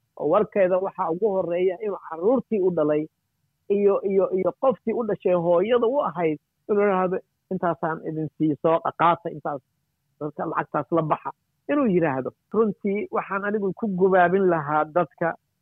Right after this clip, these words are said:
xoolaha soo gala oo jeebkooda soo gala, haddayba carruur meeshii joogto, carruurta xaq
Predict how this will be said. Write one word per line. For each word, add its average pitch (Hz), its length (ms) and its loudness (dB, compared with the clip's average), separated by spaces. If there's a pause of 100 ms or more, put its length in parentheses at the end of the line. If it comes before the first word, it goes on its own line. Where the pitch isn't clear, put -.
(280)
xoolaha 170 560 2
soo 170 220 4
gala 151 340 -2 (220)
oo 139 160 -2
jeebkooda 147 640 -4
soo 156 200 0
gala, 139 280 -4 (440)
haddayba 165 440 2
carruur 160 400 -2
meeshii 156 500 -2
joogto, 147 500 2 (720)
carruurta 170 680 2 (800)
xaq - 260 -2